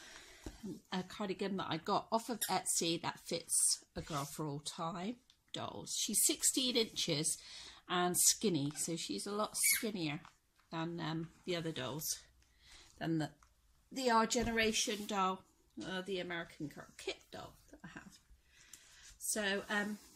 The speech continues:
she's gonna patiently wait here while I open up these. So I did get the Land Girl outfit because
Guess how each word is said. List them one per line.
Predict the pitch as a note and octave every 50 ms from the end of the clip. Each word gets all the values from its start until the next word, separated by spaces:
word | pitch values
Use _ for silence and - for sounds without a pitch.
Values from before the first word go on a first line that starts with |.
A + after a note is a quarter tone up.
| - -
she's | - - - A#3 -
gonna | - B3 A#3+ A#3+
patiently | A3+ A3+ - C#4+ D4 D4 - - D4 - - - A#3 A3 A3+ A3+
wait | B3 B3+ A#3+ - -
here | - - F#3 F3+ G3+ A#3+ D#4 D#4+ -
while | - G3 G3 G3+ G3
I | G3 G3 G3 G3 G3 - - - _ _ _ _ _ _ - _ _ _ _ _ - - - - - _ _
open | - G#3+ G3+ - - - A3 G3+
up | F#3+ F#3+ - - - - - - - - - - - - - -
these. | - E3 D#3+ D#3+ C3+ - - - - - - - - - _ _ _ _ _ - - - - -
So | - - - - G#3 G3 G3 G3 G3+ - - - - - - - - - - - - - -
I | A3+
did | A3 - C4+ -
get | - D#4 -
the | B3 C4+
Land | C#4 B3+ A#3 A#3+ A3+ A3 -
Girl | - F3 E3 D#3+ D#3 -
outfit | D#3 D#3 - - - - F3+ G3+ - - - - - - - - - _ - - - _ - - - - - - - - - - - -
because | - - - - G#3 F#3+ - - - -